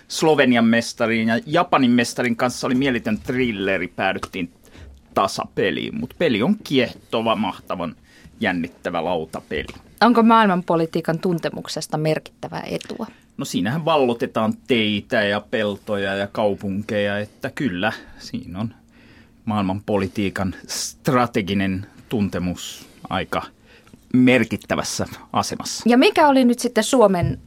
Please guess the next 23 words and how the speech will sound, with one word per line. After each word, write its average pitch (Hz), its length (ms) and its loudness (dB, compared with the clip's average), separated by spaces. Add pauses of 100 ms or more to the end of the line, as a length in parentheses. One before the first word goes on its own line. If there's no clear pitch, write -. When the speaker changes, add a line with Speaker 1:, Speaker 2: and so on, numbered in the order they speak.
(160)
Speaker 2:
sijoitus? - 640 0 (180)
Speaker 1:
Uh, 139 280 2
se 139 180 2
oli 135 140 6
siellä, 117 600 4
ei, 120 400 4
ei 123 260 6
ollut 117 300 2
lainkaan, 104 420 2
en 107 100 4
päässyt - 400 -4
semifinaaleihin 107 1000 2
enkä 95 240 0
edes 98 260 0
neljännesfinaaleihin, 92 1300 0
että - 340 -10 (160)
siellä 85 420 -2
valitettavasti 113 800 -2
oltiin 82 600 -2 (120)
jossain - 720 -4
puolen 76 420 -2
välin 71 400 -4 (120)
hieman 78 380 -6